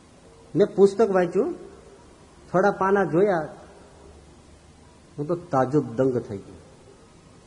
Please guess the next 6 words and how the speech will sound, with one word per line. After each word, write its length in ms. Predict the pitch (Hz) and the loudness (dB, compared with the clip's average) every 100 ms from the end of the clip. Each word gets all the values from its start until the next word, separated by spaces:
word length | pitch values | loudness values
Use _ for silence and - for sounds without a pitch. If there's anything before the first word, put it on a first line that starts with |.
| - - - - - - - - - - - - | -20 -20 -20 -20 -20 -20 -20 -20 -20 -20 -18 -4
એનો 180 | 165 165 | 2 2
લેખક, 460 | 123 143 180 170 | 4 2 2 0
એનું 180 | 147 135 | 0 2
નામ 260 | 123 139 147 | 2 2 0
છે 120 | 147 | 0
નરસિંહભાઈ 760 | 127 127 127 170 135 127 123 | 2 0 0 -2 0 0 -2